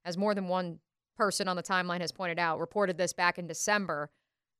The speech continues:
Ben Johnson's asking price to be a head coach of the National Football League, at least or around fifteen million dollars per year, per Josina Anderson.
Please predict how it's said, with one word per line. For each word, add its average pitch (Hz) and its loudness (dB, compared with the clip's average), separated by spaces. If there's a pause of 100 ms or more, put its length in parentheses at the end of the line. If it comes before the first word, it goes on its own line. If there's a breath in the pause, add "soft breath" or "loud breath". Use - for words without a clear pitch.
(120)
Ben 262 4
Johnson's 247 4
asking 202 6
price - -2
to 202 -6
be 196 0
a 190 4
head 196 0
coach 165 -2
of 175 -14
the 180 -6
National 170 -4
Football 160 -6
League, 147 -12 (520)
at 196 6
least 277 0
or 247 8
around 220 4
fifteen 240 -4
million 226 0
dollars 202 4
per 190 -6
year, 170 -4 (180)
per 208 -2
Josina 190 -2
Anderson. 165 -6